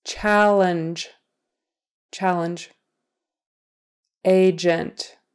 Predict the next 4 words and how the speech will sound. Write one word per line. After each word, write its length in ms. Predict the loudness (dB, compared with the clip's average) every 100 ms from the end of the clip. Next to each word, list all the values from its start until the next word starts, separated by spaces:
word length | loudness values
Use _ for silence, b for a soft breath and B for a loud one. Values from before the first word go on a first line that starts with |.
| _ _ _ _ _ -4
agent. 380 | -4 -4 -10 -14 _ _ _ _ _ _ _ _ _ _ _ _ _ -8
Courage, 920 | 0 2 4 4 4 0 -6 -12 -14 _ _ _ _ _ _ _ _
courage. 460 | -6 0 0 -2 -10 _ _ _ _ _ _ _ _ _ _ _ _ _ -20 _
College, 960 | -4 2 4 4 4 4 2 0 -8